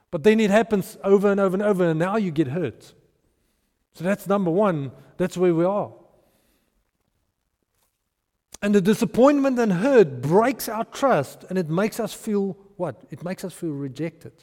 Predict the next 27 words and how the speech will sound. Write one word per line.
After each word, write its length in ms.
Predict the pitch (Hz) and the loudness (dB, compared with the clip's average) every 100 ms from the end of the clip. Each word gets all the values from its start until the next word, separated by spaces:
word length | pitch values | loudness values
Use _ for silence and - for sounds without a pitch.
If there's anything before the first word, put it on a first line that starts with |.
| _ _ _ - | _ _ _ -10
It 100 | 156 | -2
makes 280 | 165 208 226 | 0 2 0
us 100 | 202 | -2
feel 240 | - 185 | 0 0
betrayed. 760 | 151 160 - 233 233 175 123 - - - - | 0 -4 -6 -2 0 0 -2 -8 -20 -16 -4
And 120 | 208 | -2
because 340 | 202 247 220 | 0 0 0
you 80 | 214 | 0
feel 320 | 175 233 202 - - | 0 0 0 -4 -2
rejected 640 | 190 160 180 269 - 202 - - - | 0 2 2 2 2 0 0 -16 -12
and, 320 | - 208 202 214 - _ | -4 -2 -4 -6 -18 _
and, 380 | 202 190 175 - _ _ _ _ | -2 -2 -4 -10 _ _ _ _
uh, 80 | - | -8
betrayed, 720 | 156 180 - 294 302 208 160 - - _ - | -4 -4 -2 0 4 4 2 -6 -20 _ -12
it 120 | 151 | -8
becomes 360 | 170 - 165 | -8 -8 -10
shame 460 | - - 214 151 113 | -10 -8 -6 -6 -8
in 100 | 123 | -12
your 120 | 123 | -10
life. 440 | 127 117 104 - _ _ _ _ _ _ _ _ _ _ _ _ _ _ | -10 -12 -16 -20 _ _ _ _ _ _ _ _ _ _ _ _ _ _
So 140 | - 180 | -12 -10
you 100 | 165 | -8
feel 200 | - 160 | -8 -10
shamed. 480 | - 220 170 107 - - | -8 -8 -8 -10 -18 -20
"I 80 | - | -12
feel 240 | 220 196 | -4 -2
rejected. 540 | 180 139 208 - 147 | -2 -2 -2 -2 -8